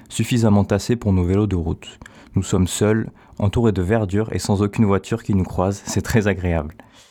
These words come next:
On en profite pour tourner quelques images en drone. Pendant les réglages, je me délecte de la boisson énergisante offerte la veille par Ibrahim. Rien de tel pour booster les performances de la matinée.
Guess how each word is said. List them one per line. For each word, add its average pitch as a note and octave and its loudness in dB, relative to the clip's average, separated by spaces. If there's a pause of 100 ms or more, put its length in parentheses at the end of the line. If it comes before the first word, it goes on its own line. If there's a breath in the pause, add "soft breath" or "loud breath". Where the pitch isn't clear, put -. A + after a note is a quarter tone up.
(320 loud breath)
On A2 6
en G#2+ 6
profite C3+ 0
pour - -2
tourner A#2 4
quelques A#2 0
images G#2+ 4
en G2 2
drone. E2 0 (760)
Pendant B2+ 4
les B2+ 6
réglages, G#2 2
je G2+ 0
me F2+ 4
délecte G2 0
de G2 0
la F2+ -2
boisson G#2 0
énergisante G2+ 0
offerte G2 -6
la F#2+ 0
veille F#2+ 0
par F2 -4
Ibrahim. E2 -2 (340 soft breath)
Rien A2 2
de G#2 6
tel A#2 2
pour F#2+ -2
booster G2+ -2
les G2+ 2
performances F#2 -2
de F#2 0
la F2 2
matinée. F2+ -2